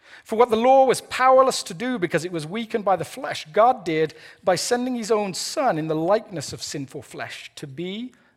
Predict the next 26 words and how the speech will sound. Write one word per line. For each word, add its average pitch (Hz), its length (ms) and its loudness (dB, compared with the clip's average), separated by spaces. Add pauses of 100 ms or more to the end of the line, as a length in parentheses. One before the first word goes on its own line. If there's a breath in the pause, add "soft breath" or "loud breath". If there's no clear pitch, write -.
a - 60 -12
sin - 280 -8
offering. 123 460 -14 (840 soft breath)
And 170 120 -2
so 240 200 4
he 262 80 0
condemned 180 640 -2
sin - 220 -6
in 233 80 -4
the 214 80 -2
flesh - 500 -10
in 185 120 -14
order 214 420 -2 (420 soft breath)
that 156 140 -6
the 156 60 -4
righteous 180 720 -2
requirements 202 640 -2
of 143 80 -12
the 147 80 -8
law 151 400 -4
might 139 180 -6
be 143 80 -14
fully 226 460 -4
met 208 260 2
in 151 100 -8 (120)
us - 440 -8